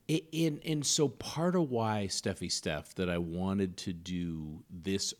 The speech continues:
early in the process, 'cause once again, we didn't do the level one. Hopefully none of our classes seeing this whil-, whilst we're still early in the class. But we're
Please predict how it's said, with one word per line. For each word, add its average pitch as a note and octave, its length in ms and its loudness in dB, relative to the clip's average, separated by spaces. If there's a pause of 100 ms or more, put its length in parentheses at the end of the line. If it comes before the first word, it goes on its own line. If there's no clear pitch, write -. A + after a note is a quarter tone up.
(180)
early G2 320 2
in D#2+ 100 0
the D#2 60 -4
process, - 600 -8
'cause A#2+ 240 -2
once A#2+ 240 0
again, E2+ 160 -4 (600)
we G2 180 2
didn't A2+ 300 4
do G2 200 6
the F2 80 2
level D#2 360 2
one. C2+ 360 -6 (1300)
Hopefully E2+ 720 0
none D2+ 220 -6
of C#2 80 -8
our C2+ 120 -4
classes - 500 -6
seeing C2+ 360 -4
this C2 240 -8 (120)
whil-, - 300 -12
whilst D#2+ 500 -6
we're D#2 140 -4
still D2 460 -4 (200)
early E2+ 360 0
in C#2+ 120 -8
the C2+ 80 -10
class. B1 520 -10 (720)
But G#2 400 4 (480)
we're G2+ 400 4